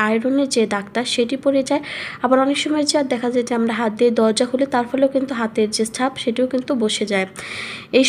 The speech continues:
সব সমস্যার কিন্তু সমাধান আছে আমার এই ভিডিওতে। যাদের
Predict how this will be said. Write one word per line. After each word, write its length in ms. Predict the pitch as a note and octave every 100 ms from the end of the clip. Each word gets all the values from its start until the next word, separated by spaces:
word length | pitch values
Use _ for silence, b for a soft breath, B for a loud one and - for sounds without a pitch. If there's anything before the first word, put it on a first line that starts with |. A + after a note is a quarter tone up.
| -
সব 140 | D4+ D4+
সমস্যার 380 | E4 D#4 D4 D#4 D4
কিন্তু 180 | C#4+ C#4+ -
সমাধান 380 | A#3+ A3+ A#3 A3
আছে 160 | A3 - C#4
আমার 100 | A#3+ B3
এই 80 | G#3+ G3+
ভিডিওতে। 400 | G3 G3 G3 - G3+ B B B B B - A#3
যাদের 280 | B3+ C4